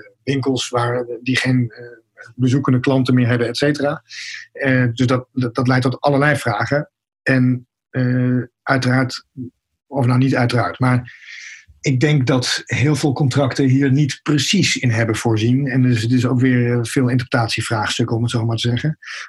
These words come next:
Ook in het aanbestedingsrecht spelen er wel wat vragen. Ik, eh,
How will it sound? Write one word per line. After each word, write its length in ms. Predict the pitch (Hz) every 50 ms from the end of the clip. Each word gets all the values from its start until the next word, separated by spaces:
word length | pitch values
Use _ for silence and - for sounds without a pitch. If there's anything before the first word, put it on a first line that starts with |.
| -
Ook 260 | _ - 190 175 - 175
in 60 | 165
het 140 | 156 - -
aanbestedingsrecht 600 | 160 175 180 156 - 170 156 127 127 151 139 -
spelen 280 | - - 156 147 139 143
er 60 | 131
wel 220 | 139 135 131 120
wat 220 | 113 139 160 156 -
vragen. 600 | - 147 147 156 160 151 - 180 175 175 - 151
Ik, 360 | 143 127 127 - - - - -
eh, 1160 | - 139 139 139 135 135 135 135 135 135 131 135 135 131 131 131 127 127 127 127 127 127